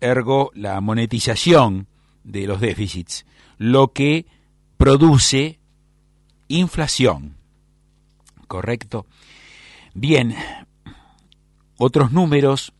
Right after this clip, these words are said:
que tienen que ver con la situación heredada, la coyuntura heredada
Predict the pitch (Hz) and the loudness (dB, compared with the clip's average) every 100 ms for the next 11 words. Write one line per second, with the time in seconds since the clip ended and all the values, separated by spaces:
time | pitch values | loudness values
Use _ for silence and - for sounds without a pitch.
0 | _ - - - 107 135 135 123 139 135 | _ -20 -20 -12 -4 -2 2 4 4 2
1 | _ _ 139 143 143 135 - 110 113 - | _ _ 2 4 4 2 -2 -2 -2 0
2 | 139 131 120 113 135 139 123 110 110 - | 0 0 0 2 4 4 4 0 -4 -6
3 | _ - 107 113 104 110 131 139 135 127 | _ -8 -2 0 0 -2 -2 2 2 2
4 | 120 127 123 123 127 127 | 2 2 2 4 2 0